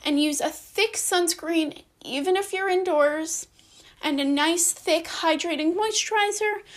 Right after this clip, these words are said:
because your skin is more sensitive after you remove the dead skin. Someone else on Discord asked,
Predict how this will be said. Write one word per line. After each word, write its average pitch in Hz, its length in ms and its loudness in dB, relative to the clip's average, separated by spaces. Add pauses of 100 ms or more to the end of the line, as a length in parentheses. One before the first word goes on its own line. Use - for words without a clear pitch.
(120)
because - 320 -2
your 277 80 -6
skin 415 460 -2
is 320 160 -4
more 392 400 -2
sensitive 339 880 -2 (680)
after 311 440 -2
you 285 260 -2
remove 294 840 -2 (520)
the 294 100 -2
dead 277 240 0
skin. 453 420 0 (920)
Someone 330 600 2
else 392 360 4
on 427 160 4
Discord 277 580 0
asked, - 600 0